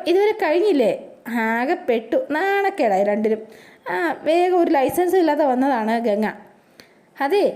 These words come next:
ഒരു സ്ഥലത്ത് പോകാൻ തീരുമാനിച്ച സമയത്ത് അവിടെ എത്തണ്ടേ? എവിടേക്ക് പോണ കാര്യ ഗംഗ നീ പറയണത്?" "അത് ശരി,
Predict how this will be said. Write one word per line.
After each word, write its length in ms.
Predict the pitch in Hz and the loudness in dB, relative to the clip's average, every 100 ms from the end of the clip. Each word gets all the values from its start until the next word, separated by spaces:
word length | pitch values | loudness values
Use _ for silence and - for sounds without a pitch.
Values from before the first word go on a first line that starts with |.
| - - - | -6 -18 -6
ഒരു 200 | 202 320 | -2 0
സ്ഥലത്ത് 420 | 370 262 202 - 359 | 0 -2 -2 -4 -2
പോകാൻ 240 | 285 302 | 0 2
തീരുമാനിച്ച 420 | 294 285 294 277 | 2 0 0 0
സമയത്ത് 640 | 320 - 285 226 262 339 440 | 0 0 -2 0 0 0 0
അവിടെ 160 | 440 | 0
എത്തണ്ടേ? 640 | 453 415 381 330 226 208 - - - - | -2 0 0 2 0 -2 -8 -20 -20 -6
എവിടേക്ക് 460 | 190 214 233 233 370 | -2 0 0 0 0
പോണ 220 | 370 370 | 0 0
കാര്യ 380 | 381 311 339 392 | 0 0 0 2
ഗംഗ 240 | 285 277 | 2 2
നീ 180 | 277 285 254 | 2 0 0
പറയണത്?" 460 | 247 247 247 247 453 - - - _ _ _ _ | 0 0 0 0 -2 -6 -20 -20 _ _ _ _
"അത് 280 | 285 320 359 | -4 0 2
ശരി, 440 | 453 480 311 214 | 2 2 2 0